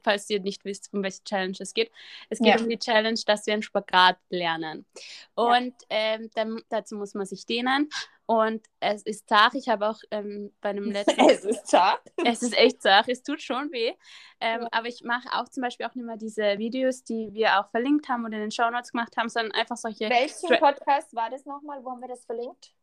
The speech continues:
Speaker 1: Boah, das weiß ich leider nicht. Sonst schreiben wir es
Speaker 2: Wir
Speaker 1: in, in die
Speaker 2: ich verlinke
Speaker 1: Shownotes.
Speaker 2: ihn noch
Speaker 1: Ja.
Speaker 2: mal, ja.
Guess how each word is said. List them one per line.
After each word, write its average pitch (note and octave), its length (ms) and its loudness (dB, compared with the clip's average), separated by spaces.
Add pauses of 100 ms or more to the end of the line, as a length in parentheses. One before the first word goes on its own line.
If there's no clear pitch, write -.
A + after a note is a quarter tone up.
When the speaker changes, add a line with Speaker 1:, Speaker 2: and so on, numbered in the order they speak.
(580)
Speaker 1:
Boah, G3+ 340 0 (380)
das A3+ 200 -12
weiß G3+ 320 0
ich F#3+ 120 -16
leider F#3+ 340 -4
nicht. G3+ 280 -4
Sonst G#3+ 200 0
schreiben G#3+ 280 6
wir A3+ 60 4
es G#3+ 120 0
Speaker 2:
Wir C#4 100 4
Speaker 1:
in, G#3 120 0 (360)
in A3+ 80 -2
die A3+ 60 0
Speaker 2:
ich C4 80 -6
verlinke G#3+ 540 2
Speaker 1:
Shownotes. A#3 140 -4
Speaker 2:
ihn A3 60 -14
noch G#3+ 280 -6
Speaker 1:
Ja. A3+ 180 0
Speaker 2:
mal, F#3 240 -6
ja. F#3+ 120 -6